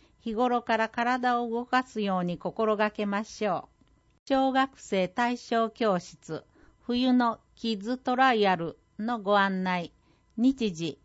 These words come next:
十二月二十四日土曜日から二十七日火曜日午前十時から十一時。対象、小学一年生から六年生。定員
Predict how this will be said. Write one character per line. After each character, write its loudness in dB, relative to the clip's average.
十 2
二 6
月 -2
二 2
十 4
四 0
日 0
土 0
曜 2
日 -4
か 0
ら -2
二 2
十 0
七 -8
日 -4
火 -2
曜 2
日 -6
午 0
前 0
十 -2
時 -6
か 0
ら 0
十 0
一 -4
時。 -8
対 4
象、 0
小 0
学 0
一 -2
年 4
生 -2
か -4
ら -4
六 -2
年 0
生。 -6
定 4
員 0